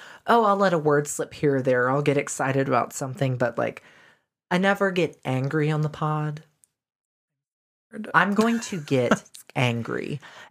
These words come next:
Speaker 1: And I just wanna preface it by saying, if you wanna clip any part of this and use it, um, we're gonna share shorts and clips of this rant. I will be happy to be the person that you share this with. Um,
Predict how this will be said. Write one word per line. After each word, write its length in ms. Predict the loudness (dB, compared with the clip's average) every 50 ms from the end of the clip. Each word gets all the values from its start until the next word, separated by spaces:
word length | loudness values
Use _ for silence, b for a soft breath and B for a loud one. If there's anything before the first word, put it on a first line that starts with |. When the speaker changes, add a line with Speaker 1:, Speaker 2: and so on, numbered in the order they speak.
| _ _ -6
Speaker 1:
And 360 | -4 -2 -2 -2 -2 -2 -4 -8 _ _ _ _ _ _ _ 0
I 100 | 0 0
just 220 | 0 -2 -6 -6
wanna 120 | -6 -6 -4
preface 400 | 0 0 0 0 0 -2 -6 -6
it 120 | -6 -2
by 100 | -2 -2
saying, 480 | -2 -2 -4 -4 -4 -4 -4 -4 -4 -6 b b b b _
if 200 | -4 -4 -2 -2
you 100 | -2 -2
wanna 140 | -2 -2 -4
clip 360 | -6 -6 -4 -4 -4 -4 -6 -8 -8
any 200 | -6 -6 -6 -6
part 280 | -8 -6 -6 -4 -4 -4
of 120 | -6 -6
this 400 | -8 -10 -10 -10 -14 -16 -18 -20 _ -4
and 240 | -2 -2 -2 -2
use 260 | -4 -4 -4 -4 -4 -6
it, 280 | -10 -14 -16 -18 -20 _ _ _ _ _ _ _ _ _ _ _ -2
um, 300 | 0 0 0 0 -2 0
we're 120 | 0 0 2
gonna 180 | 0 0 -2
share 260 | -2 -4 -2 -2 -2
shorts 440 | -2 -4 -4 -4 -4 -4 -4 -6 -8
and 120 | -12 -12 -12
clips 440 | -6 -4 -2 -2 -2 -6 -10 -12
of 240 | -10 -10 -10 -10 -6
this 200 | -6 -6 -6 -6
rant. 400 | -8 -8 -8 -8 -8 -8 -10 -14 B B B B B B B B B _ -2
I 160 | 0 0 0
will 160 | 0 0 0
be 120 | 0 -2
happy 480 | -4 -4 0 0 0 0 0 0 -4 -4
to 160 | -4 -6 -2
be 100 | -2 0
the 120 | 0 0 -2
person 400 | 0 0 0 0 -2 -6 -8 -6
that 160 | -6 -4 -4
you 100 | -4 -4
share 300 | -4 -4 -2 -2 0 0
this 200 | -2 -4 -6 -4
with. 380 | -4 -4 -2 -4 -6 -10 -16 -8 -4
Um, 480 | -2 0 0 0 -2 -4 -6 -8 -10